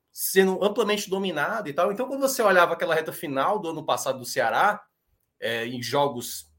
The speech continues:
assim, sem ninguém, sabe, se incomodar,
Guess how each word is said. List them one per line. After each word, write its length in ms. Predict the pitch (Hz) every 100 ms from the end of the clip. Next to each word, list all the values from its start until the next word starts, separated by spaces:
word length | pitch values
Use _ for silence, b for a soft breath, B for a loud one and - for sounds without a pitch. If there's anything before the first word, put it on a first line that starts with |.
| 139
assim, 500 | - 143 143 117 - _
sem 240 | - 180 185
ninguém, 480 | 170 123 160 202
sabe, 500 | 180 165 165 160 127 B B
se 200 | - 190
incomodar, 960 | 180 175 170 123 117 143 170 139 120